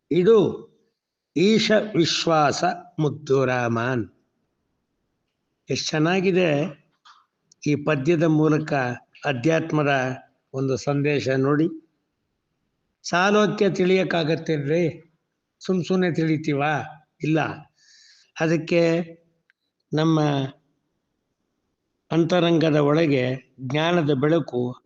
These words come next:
ಯಾವತ್ತೂ ಕೂಡ ಎಚ್ಚರಿಸುತ್ತಿರಬೇಕು. ಆಗ ಈ ಸೃಷ್ಟಿಯ ಆ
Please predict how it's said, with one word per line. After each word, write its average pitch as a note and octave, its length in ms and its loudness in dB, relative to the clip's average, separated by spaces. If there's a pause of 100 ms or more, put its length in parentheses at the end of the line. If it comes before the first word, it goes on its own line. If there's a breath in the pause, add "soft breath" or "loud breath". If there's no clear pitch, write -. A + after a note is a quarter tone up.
(100)
ಯಾವತ್ತೂ D#3+ 600 -2
ಕೂಡ D#3+ 200 -2
ಎಚ್ಚರಿಸುತ್ತಿರಬೇಕು. C3+ 1300 -2 (960 loud breath)
ಆಗ E3 320 0 (1040)
ಈ D3+ 120 0
ಸೃಷ್ಟಿಯ F#3+ 600 0 (460)
ಆ D3 360 -2